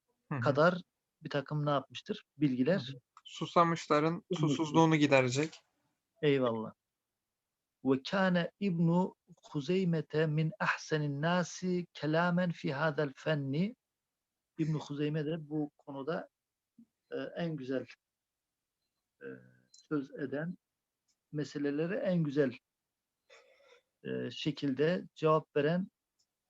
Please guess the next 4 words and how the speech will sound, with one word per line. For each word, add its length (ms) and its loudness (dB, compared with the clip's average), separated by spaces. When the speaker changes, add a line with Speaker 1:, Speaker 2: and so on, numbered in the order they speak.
Speaker 2:
alimlerdendir. 1000 0
Hatta 500 -6
kâle, 480 4
şöyle 460 -2